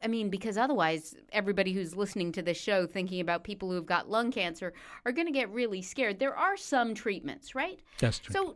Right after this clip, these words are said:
Speaker 1: so talk a little bit about what the treatments are currently. So if, if I come in, God forbid, to your clinic today, and let's say I've got lung cancer, how would I be treated?
Speaker 2: Okay. So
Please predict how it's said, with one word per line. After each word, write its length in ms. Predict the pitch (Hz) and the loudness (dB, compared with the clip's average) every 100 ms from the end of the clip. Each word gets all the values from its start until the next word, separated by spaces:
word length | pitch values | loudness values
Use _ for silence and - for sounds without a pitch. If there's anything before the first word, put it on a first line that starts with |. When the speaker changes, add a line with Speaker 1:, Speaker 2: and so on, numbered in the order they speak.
| - | -8
Speaker 1:
so 240 | - 381 | -4 -4
talk 320 | 339 403 508 508 | -4 -4 -4 -2
a 20 | |
little 200 | 349 302 | -4 -2
bit 180 | 254 277 | 2 2
about 300 | 233 214 185 | 4 2 2
what 260 | 202 262 262 | 0 0 0
the 60 | |
treatments 460 | 254 262 214 208 208 | -2 -4 -4 -4 -2
are 200 | 202 190 | -2 -2
currently. 560 | - 220 180 - 202 381 | -4 -4 -4 -4 -6 -4
So 180 | 320 277 | 0 0
if, 100 | 277 - - - | 0 -6 -20 -10
if 160 | 262 302 | -2 2
I 160 | 370 | 2
come 280 | 381 330 247 | 2 0 2
in, 200 | 202 196 | 0 0
God 280 | 190 175 165 | 2 2 0
forbid, 540 | 185 165 143 156 185 | -4 -2 -2 -2 -6
to 120 | - 208 | -8 -6
your 220 | 220 226 | -6 -6
clinic 580 | - - 202 190 190 - | -10 -6 -4 -4 -6 -4
today, 540 | 208 165 131 135 226 - - - - | -2 0 0 -2 -10 -14 -20 -20 -2
and 200 | 247 254 | 0 4
let's 220 | 311 359 | 2 2
say 160 | 349 269 | 6 8
I've 220 | 240 220 | 8 8
got 280 | 226 208 190 | 6 4 4
lung 260 | 180 180 | 2 2
cancer, 680 | 170 156 120 - - 165 190 - - - - - - | 0 -4 -6 -12 -10 -6 -6 -8 -20 -20 -20 -20 -14
how 440 | 302 277 359 440 | -10 4 8 10
would 100 | 453 | 8
I 160 | 381 320 | 8 6
be 160 | 247 226 | 4 0
treated? 560 | - 214 165 147 - - - - - - - | -4 -2 -2 -2 -6 -20 -20 -20 -20 -12 2
Speaker 2:
Okay. 400 | 120 - 98 101 - - - - - _ _ _ - | 2 4 0 -2 -8 -18 -18 -20 -20 _ _ _ -4
So 720 | - - 160 156 156 165 | 2 10 12 12 10 6